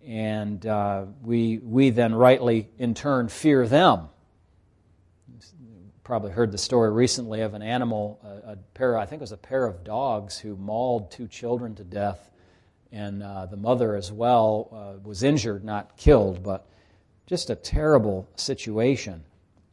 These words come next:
Dogs that were in the home. Um, the human-animal relationship doesn't seem to have been strained before the flood, if we just kind of read between the lines a little bit here.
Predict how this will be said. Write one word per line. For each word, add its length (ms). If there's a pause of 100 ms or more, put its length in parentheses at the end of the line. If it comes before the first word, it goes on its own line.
Dogs 380
that 100
were 160
in 80
the 80
home. 400 (1040)
Um, 540 (880)
the 120
human-animal 640
relationship 760
doesn't 320
seem 300
to 40
have 180
been 180
strained 760
before 760 (440)
the 140
flood, 680 (420)
if 240
we 180
just 300
kind 160
of 140
read 280
between 360
the 80
lines 420
a 60
little 240
bit 180
here. 400